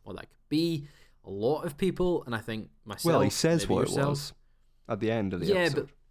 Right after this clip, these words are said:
Speaker 1: yeah, but, like, when you're watching it,
Speaker 2: Mm.
Speaker 1: it's like, what could it be? Like, what was your initial reaction to what it is?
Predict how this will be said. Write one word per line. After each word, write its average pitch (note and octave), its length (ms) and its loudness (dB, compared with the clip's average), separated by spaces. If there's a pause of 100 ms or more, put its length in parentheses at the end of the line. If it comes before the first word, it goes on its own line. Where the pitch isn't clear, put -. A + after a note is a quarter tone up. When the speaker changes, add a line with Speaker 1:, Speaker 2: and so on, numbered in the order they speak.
(180)
Speaker 1:
yeah, D3+ 420 0
but, A#2 120 -2
like, C3 240 -2 (140)
when C#3+ 220 0
you're C3+ 120 4
watching A#2+ 400 -2
it, F#2 160 -8 (360)
Speaker 2:
Mm. G#2 360 4 (840)
Speaker 1:
it's B2+ 240 -6
like, A2+ 240 -4
what A2+ 220 -2
could A2 180 -2
it B2+ 160 -4
be? G#2 380 -2 (1200)
Like, A2+ 240 -4
what C#3+ 140 2
was B2+ 180 0
your C3 140 2
initial A#2 320 -4
reaction G2 600 -6 (1600)
to C3 140 -4
what A2+ 140 -2
it - 60 -8
is? F2+ 300 -6